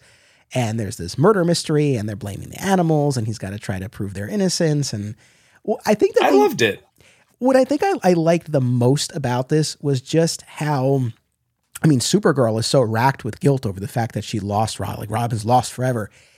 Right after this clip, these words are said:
Speaker 1: But it's like,
Speaker 2: Oh, yeah.
Speaker 1: Batman knows, and that's the thing, and, and again, this is another instance where Wade clearly knows these characters and these dynamics because,
Speaker 2: Mm.
Speaker 1: and 'cause I'm thinking the same thing. It's like, no, Robin would know how to get word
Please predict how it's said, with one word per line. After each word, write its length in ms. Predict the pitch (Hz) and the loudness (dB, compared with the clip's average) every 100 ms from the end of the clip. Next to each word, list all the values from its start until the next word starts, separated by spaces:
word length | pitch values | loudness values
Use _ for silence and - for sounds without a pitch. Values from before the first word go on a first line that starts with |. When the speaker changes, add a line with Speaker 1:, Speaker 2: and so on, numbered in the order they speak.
| _ - | _ -2
Speaker 1:
But 140 | 214 | -2
it's 80 | 214 | 0
like, 140 | 202 190 | 0 2
Speaker 2:
Oh, 40 | |
yeah. 220 | 190 190 | 0 0
Speaker 1:
Batman 520 | 165 202 247 247 160 139 | 0 -2 0 2 2 4
knows, 560 | 160 135 120 107 - - _ _ - | 4 4 0 -4 -6 -12 _ _ -2
and 140 | 185 | 0
that's 200 | 269 359 | 2 0
the 80 | 311 | -2
thing, 140 | 202 - | -2 0
and, 160 | 165 185 | -2 -2
and 140 | 190 - | -6 -6
again, 260 | 185 147 131 | -4 0 0
this 160 | - | 0
is 80 | 175 | 0
another 240 | 151 151 | 2 2
instance 400 | 151 139 123 104 | 2 0 -2 -6
where 240 | 107 101 95 _ _ | -4 -6 -8 _ _
Wade 360 | 131 123 117 - | -4 0 0 -2
clearly 320 | - 151 147 | 0 2 2
knows 180 | 127 120 | 2 0
these 140 | 120 | -2
characters 480 | - 120 120 - 110 | -2 0 0 -2 -4
and 100 | 104 | -4
these 80 | 104 | -6
dynamics 520 | 104 101 113 104 - | -6 -6 -4 -6 -8
because, 360 | 110 - 107 - _ _ _ _ _ _ 185 | -10 -8 -8 -8 _ _ _ _ _ _ -20
Speaker 2:
Mm. 60 | - 226 | -2 0
Speaker 1:
and 160 | 208 | 2
'cause 140 | 202 196 | 2 2
I'm 120 | 208 | 0
thinking 240 | 240 226 208 | 0 0 0
the 80 | |
same 260 | - 196 202 | 0 0 -2
thing. 320 | - 262 117 | -2 -4 -4
It's 140 | 107 143 | -2 -2
like, 120 | 131 | 0
no, 280 | 226 107 - - | 0 -2 -8 -18
Robin 400 | - 165 - 339 | -6 -2 0 0
would 160 | 220 143 | 2 2
know 240 | 143 143 | 4 4
how 160 | 135 139 | 4 0
to 80 | 123 | 2
get 240 | 139 - | 2 2
word 400 | 107 120 90 | -2 -2 -4